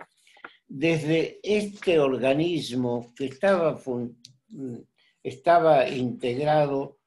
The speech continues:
por estas quince personas, donde encontramos grandes apellidos de, de, de Buenos Aires, de esa época, pero lamentablemente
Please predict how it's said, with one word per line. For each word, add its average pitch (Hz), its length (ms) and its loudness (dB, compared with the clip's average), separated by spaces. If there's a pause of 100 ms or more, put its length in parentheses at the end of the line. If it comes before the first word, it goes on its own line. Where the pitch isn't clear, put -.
(300)
por 110 220 -2
estas 123 380 -4
quince 135 440 -4
personas, 123 800 -2
donde 98 280 -6
encontramos 107 720 -6 (520)
grandes 131 600 -8
apellidos 113 760 -8
de, 92 300 -16 (520)
de, 117 400 -18
de 110 200 -10
Buenos 113 420 -8
Aires, 117 600 -2 (100)
de 110 440 -14
esa 127 260 -8
época, 135 680 -10 (500)
pero 190 300 2
lamentablemente 165 1400 0